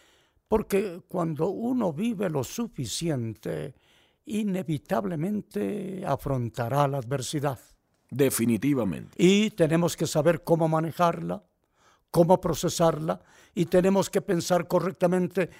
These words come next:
Speaker 1: sobre quién es Dios y cuál es nuestra tarea. Mientras compartías tu historia, me vinieron dos cosas a la mente. El Salmo setenta y uno, versículo diecisiete, que dice:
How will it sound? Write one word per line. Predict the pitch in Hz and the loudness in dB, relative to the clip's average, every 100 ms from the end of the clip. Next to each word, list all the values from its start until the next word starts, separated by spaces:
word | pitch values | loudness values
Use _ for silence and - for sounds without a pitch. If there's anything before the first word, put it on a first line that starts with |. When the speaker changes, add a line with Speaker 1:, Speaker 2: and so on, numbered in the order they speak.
| _ | _
Speaker 1:
sobre | - 170 151 156 | -2 2 4 2
quién | - 170 185 | 2 2 4
es | 180 | 2
Dios | 143 185 185 170 | 4 6 6 4
y | 160 | -2
cuál | - 139 143 156 | -2 0 2 2
es | 160 117 | -2 -2
nuestra | 160 147 170 160 | -2 -2 -2 -2
tarea. | - 175 262 190 - _ _ _ _ _ _ | 0 0 0 -2 -6 _ _ _ _ _ _
Mientras | 226 233 233 202 156 - | 2 2 2 2 0 0
compartías | 240 226 - 127 120 208 165 - | -2 0 0 -2 -2 -2 -2 -4
tu | - | -6
historia, | 190 - - 143 110 123 139 139 - - _ _ _ _ 254 | -6 -6 -2 -2 -2 -6 -8 -10 -12 -18 _ _ _ _ -10
me | 175 185 | -4 -2
vinieron | 185 180 277 240 196 127 | 0 -2 -2 -2 -4 -2
dos | 247 208 | -2 -2
cosas | - 220 - 165 | -6 -6 -4 -4
a | 175 | -4
la | 160 | -6
mente. | 226 220 123 - 190 240 | -4 -6 -8 -10 -14 -14
El | 220 135 | -12 -10
Salmo | - 139 127 143 | -4 -2 -2 -4
setenta | - 151 156 143 - 151 | -4 -4 -2 -2 -2 -2
y | 151 | 0
uno, | 196 180 175 185 - _ _ - | 0 0 -2 -4 -12 _ _ -10
versículo | 120 113 - 143 - 143 | -6 -6 -4 -6 -4 -4
diecisiete, | 143 147 131 147 - 180 165 151 | -2 -4 -4 -6 -2 -2 -2 -6
que | - 139 | -4 -2
dice: | 180 - 170 | -2 -2 -4